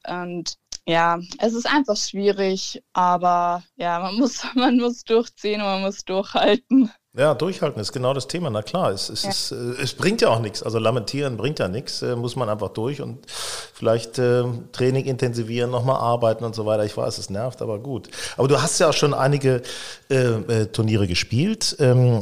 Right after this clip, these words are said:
Speaker 2: du hast aber vorher auch viele internationale Amateurturniere erfolgreich gespielt. Jetzt so
Speaker 1: Mhm.
Speaker 2: auf der Tour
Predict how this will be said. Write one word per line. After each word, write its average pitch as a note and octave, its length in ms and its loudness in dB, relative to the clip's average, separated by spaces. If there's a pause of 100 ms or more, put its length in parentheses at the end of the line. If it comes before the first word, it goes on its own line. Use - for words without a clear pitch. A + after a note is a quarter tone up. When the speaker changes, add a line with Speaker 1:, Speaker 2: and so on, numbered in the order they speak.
Speaker 2:
du G#2+ 80 -4
hast C#3 140 2
aber C#3+ 140 2
vorher F3 340 4
auch - 80 2
viele C#3 240 2
internationale C3 720 4
Amateurturniere A2 880 2
erfolgreich F#2+ 640 -2
gespielt. - 560 -8 (400)
Jetzt B3+ 240 2
so F#3 80 6
Speaker 1:
Mhm. E3+ 60 6
Speaker 2:
auf D#3+ 180 0
der D3 260 2
Tour F2 440 -4